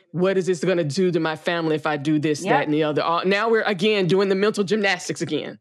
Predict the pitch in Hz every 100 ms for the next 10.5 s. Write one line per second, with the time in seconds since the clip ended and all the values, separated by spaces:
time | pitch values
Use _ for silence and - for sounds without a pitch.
0 | - 330 311 359 233 254 262 269 285 294
1 | 294 285 262 277 349 170 - - 262 -
2 | 285 302 320 302 302 294 294 294 392 262
3 | 254 214 262 285 269 285 277 247 330 151
4 | - - 202 247 269 269 262 247 339 180
5 | 165 - _ 180 180 143 - - _ _
6 | - 202 - 254 240 214 262 370 - 262
7 | 294 269 277 285 330 226 - 98 - _
8 | _ _ - 180 160 143 - - _ -
9 | 233 254 - 247 269 269 269 277 277 262
10 | 254 240 233 226 214